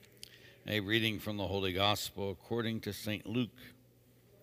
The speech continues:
Mary set out in those days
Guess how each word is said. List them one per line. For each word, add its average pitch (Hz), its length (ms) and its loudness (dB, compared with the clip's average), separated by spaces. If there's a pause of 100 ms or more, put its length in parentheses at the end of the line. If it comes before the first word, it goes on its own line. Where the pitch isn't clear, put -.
(2000)
Mary 101 300 2
set 123 260 0
out 87 340 2
in 90 140 -2
those 85 320 -4
days - 640 -10